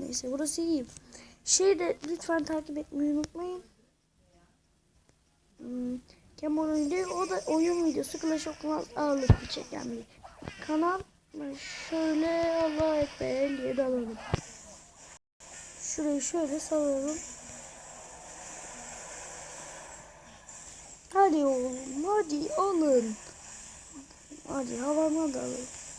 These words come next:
Şöyle topluca bir şey alalım. Dal, dal, dal, dal. Aha, aldım ben burayı ya.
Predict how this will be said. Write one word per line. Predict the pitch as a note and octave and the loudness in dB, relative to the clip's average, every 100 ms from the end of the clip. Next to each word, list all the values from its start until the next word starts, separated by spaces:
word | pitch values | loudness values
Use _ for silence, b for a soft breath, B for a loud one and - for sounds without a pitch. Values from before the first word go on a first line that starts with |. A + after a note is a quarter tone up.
| - - - - - - - - - | -16 -20 -20 -20 -20 -16 -12 -6 2
Şöyle | C#4+ C#4 | 4 4
topluca | B3+ C4+ C4 C4+ B3+ B3 | 2 -4 -6 -6 -4 -4
bir | |
şey | A#3+ - B3 | -4 -4 -2
alalım. | A#3+ A#3 B3+ D#4 - - - - - - - - A#3+ | -2 -2 -4 -6 -10 -14 -14 -12 -12 -14 -14 -10 -2
Dal, | C4 B3+ B3 | 0 2 2
dal, | C4 C4 | 4 4
dal, | B3+ B3+ B3 | 4 2 2
dal. | B3 A#3 - - _ _ - - - - - - - - - - - - - B3 | 0 -2 -8 -14 _ _ -18 -14 -14 -14 -16 -16 -16 -16 -18 -20 -18 -16 -8 -2
Aha, | B3 | 4
aldım | D4 C#4 C4 C4+ C#4 | 6 6 4 4 4
ben | C4 B3 | 2 0
burayı | A#3 A3 A3 G#3 | -2 -2 0 -2
ya. | G#3 | -2